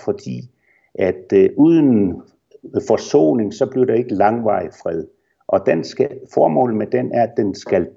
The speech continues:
dømme dem, der har været impliceret i de mange overgreb på menneskerettigheden, øh, i konflikten.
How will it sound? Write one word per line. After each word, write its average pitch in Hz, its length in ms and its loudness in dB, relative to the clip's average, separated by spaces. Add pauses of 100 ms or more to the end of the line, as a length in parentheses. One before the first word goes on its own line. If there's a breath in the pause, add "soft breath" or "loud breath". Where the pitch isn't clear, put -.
(120)
dømme 127 360 4
dem, - 220 0
der - 80 2
har - 180 -6
været 92 220 -4
impliceret 101 840 -2 (380 soft breath)
i - 80 -8
de 95 160 -2
mange 107 380 2 (320)
overgreb 104 500 0
på 92 80 -6
menneskerettigheden, 90 800 -4 (800 soft breath)
øh, 78 400 0 (540)
i 95 80 -4
konflikten. 101 800 -2